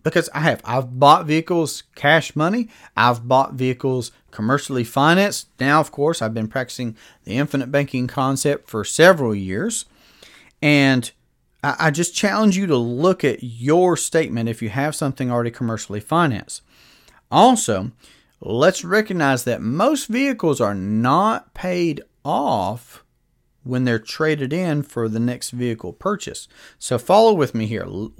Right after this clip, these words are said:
if you will dare to look at your statement and see how much is going to interest in the beginning, because when a repayment is made commercially,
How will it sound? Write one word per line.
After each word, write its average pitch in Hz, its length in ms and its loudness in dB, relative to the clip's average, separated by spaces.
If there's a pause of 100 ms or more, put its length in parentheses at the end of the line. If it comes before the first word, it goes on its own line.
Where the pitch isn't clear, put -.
(100)
if 117 180 -6
you 139 180 -2
will 190 420 4 (460)
dare 180 340 4
to 139 100 2
look 151 260 0
at 127 60 -6
your 127 140 -6
statement 123 420 -6
and 110 120 -6
see 131 380 -4 (340)
how 143 260 2
much 160 300 2
is 117 100 -4
going 127 280 0
to - 200 -10
interest 156 760 -4
in 120 180 -2
the 104 80 -2
beginning, 110 480 -2 (240)
because - 240 2 (220)
when 143 200 4
a 120 100 4
repayment 190 720 2
is 113 160 -4
made 127 440 0
commercially, 110 680 -4